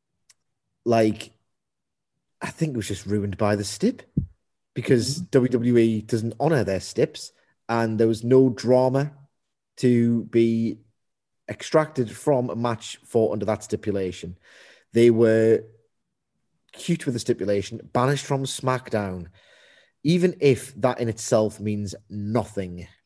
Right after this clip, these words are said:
Speaker 1: because I've been watching top W W E and W W F stars get fired since
Speaker 2: Mm-hmm.
Speaker 1: nineteen ninety-eight when that became a storyline driver.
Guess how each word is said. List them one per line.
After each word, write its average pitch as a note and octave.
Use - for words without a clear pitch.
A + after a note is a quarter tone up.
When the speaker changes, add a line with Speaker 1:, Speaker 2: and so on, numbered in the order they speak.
Speaker 1:
because F#2
I've G#2+
been G#2
watching F#2
top -
W D#3
W D3+
E C#3+
and A2+
W C3
W B2
F -
stars A#2+
get -
fired G2
since B2+
Speaker 2:
Mm-hmm. C3
Speaker 1:
nineteen C#3
ninety-eight D3
when G#2+
that G2+
became G2
a -
storyline F#2+
driver. G#2